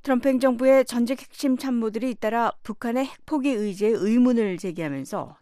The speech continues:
트럼프 행정부의 대북 정책을 비판했습니다.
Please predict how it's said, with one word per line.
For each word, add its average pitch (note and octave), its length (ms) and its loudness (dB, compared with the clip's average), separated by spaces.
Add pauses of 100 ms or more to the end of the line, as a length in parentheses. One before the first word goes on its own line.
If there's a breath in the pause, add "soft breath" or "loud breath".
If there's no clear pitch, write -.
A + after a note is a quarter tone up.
트럼프 D#4+ 400 -4
행정부의 G3+ 800 -2
대북 F3 420 -8
정책을 F#3+ 520 -6
비판했습니다. D3+ 880 -10